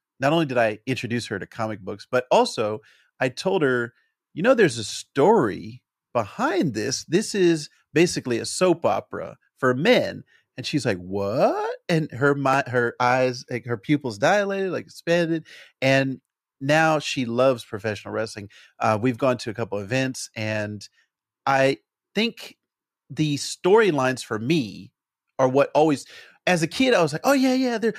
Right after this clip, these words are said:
they're punching and they're fighting." But in the back of my mind, I was probably hooked on, "Oh, wait a minute. Is Hulk Hogan gonna get taken out this week? Is Andre the Giant gonna step on his head?" Like,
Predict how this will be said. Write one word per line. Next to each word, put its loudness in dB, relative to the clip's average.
they're 4
punching -4
and -6
they're -2
fighting." 0
But 2
in 2
the 2
back 2
of -2
my 4
mind, 2
I 6
was 0
probably 2
hooked -2
on, -2
"Oh, 4
wait 4
a 2
minute. -2
Is 2
Hulk 0
Hogan 2
gonna -2
get -10
taken -4
out -4
this 2
week? 0
Is 4
Andre 2
the 4
Giant 0
gonna -4
step -2
on -2
his -14
head?" -2
Like, -2